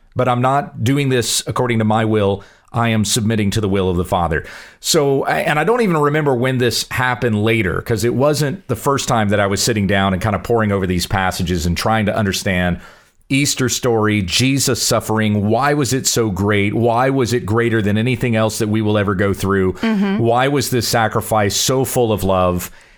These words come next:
Speaker 1: And, and somewhere in there, I came into Psalm seventy-five. Now, I wanna say that this was even after I had,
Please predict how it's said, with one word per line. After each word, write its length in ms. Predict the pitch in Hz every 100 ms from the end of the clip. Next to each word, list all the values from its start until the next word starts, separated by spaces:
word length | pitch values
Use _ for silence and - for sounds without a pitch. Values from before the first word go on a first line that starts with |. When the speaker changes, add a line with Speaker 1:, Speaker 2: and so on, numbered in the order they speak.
| _ -
Speaker 1:
And, 480 | 139 131 123 120 113
and 600 | - 135 135 131 120 110
somewhere 580 | - 190 208 175 147 127
in 160 | 120
there, 220 | 101 95
I 80 | 95
came 240 | - 117 107
into 160 | 90
Psalm 340 | - 117 104 101
seventy-five. 800 | - 107 92 80 104 90 71 85
Now, 140 | 110
I 100 | 135
wanna 240 | 143 117
say 220 | 101 123 110
that 180 | 101
this 200 | 113 107
was 240 | 110 101 104
even 300 | 104 95 90
after 800 | - 95 98 - 101 85 80 - _ _ _ -
I 260 | 104 101
had, 600 | 85 98 90 85 85 85